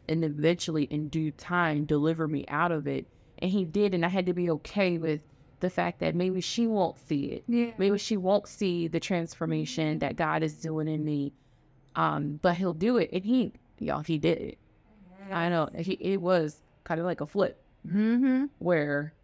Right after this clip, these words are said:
Speaker 1: I didn't know how I was gonna get out of the situation, all the situations that I was entangled in,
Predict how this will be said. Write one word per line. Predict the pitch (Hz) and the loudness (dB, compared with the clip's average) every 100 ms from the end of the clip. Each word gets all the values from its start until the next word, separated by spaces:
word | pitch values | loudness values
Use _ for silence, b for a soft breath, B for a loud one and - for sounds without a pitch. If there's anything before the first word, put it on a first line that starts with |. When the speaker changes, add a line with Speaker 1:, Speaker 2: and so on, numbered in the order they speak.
| _ _ _ _ - - - - - | _ _ _ _ -20 -20 -20 -16 -4
Speaker 1:
I | 160 | 0
didn't | 165 165 | 2 2
know | 170 | 2
how | 185 175 | 6 4
I | |
was | 175 | 4
gonna | 175 175 | 0 0
get | 165 160 | 2 2
out | 165 | 2
of | 160 | 0
the | 156 | -2
situation, | 175 170 156 160 170 147 135 | -6 -4 -2 -2 -2 -4 0
all | 151 170 | 4 4
the | 160 | 2
situations | 156 160 - 151 147 151 151 | -4 -6 -4 -4 -4 -4 -4
that | 139 | -4
I | 139 | -2
was | 147 143 | -2 -2
entangled | 147 160 156 147 139 | -2 0 2 2 2
in, | 127 127 | 0 0